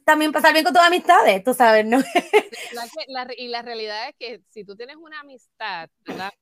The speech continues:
Speaker 2: Entre comillas, que todo el tiempo y lo único para, para lo que te llama es para cuando tiene problemas o para cuando necesita algo de ti, pues llega un punto que no, que no es tan saludable porque te drena.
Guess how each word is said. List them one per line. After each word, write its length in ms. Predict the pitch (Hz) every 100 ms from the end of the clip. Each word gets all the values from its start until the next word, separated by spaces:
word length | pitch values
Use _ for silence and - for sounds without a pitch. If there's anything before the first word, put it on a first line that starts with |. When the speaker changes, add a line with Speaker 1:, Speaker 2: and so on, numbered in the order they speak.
| _
Speaker 2:
Entre 260 | 175 180 214
comillas, 520 | 226 220 196 165 170 -
que 140 | 202
todo 180 | 185 185
el 100 | 208
tiempo 380 | _ 247 247 262
y 60 | 240
lo 140 | 196
único 680 | 185 202 214 226 247 240 240 _ _
para, 320 | 220 208 196
para 300 | 202 214 196
lo 140 | 190 185
que 600 | 190 185 180 180 175 165 _ _ _ _ _
te 140 | 208
llama 440 | 190 190 214 233 233
es 60 |
para 180 | 226 226
cuando 220 | 214 208
tiene 180 | 202 202
problemas 600 | 214 220 214 214 208 202
o 120 | 208 196
para 220 | 190 185
cuando 760 | 180 180 180 175 175 175 170 165 _ _
necesita 720 | 190 180 190 175 202 185 208
algo 220 | 220 220 220
de 160 | 220
ti, 360 | 214 220 180 175
pues 220 | 180 175
llega 220 | 170 170
un 100 | 196
punto 380 | 208 226 214 254
que 180 | 247 220
no, 460 | 190 180 185 180 175 _ _
que 180 | 196 180
no 100 | 175
es 80 |
tan 160 | _ 202
saludable 460 | 233 240 233 233 339
porque 260 | 285 214
te 180 | 196 185
drena. 680 | 170 175 175 226 480 160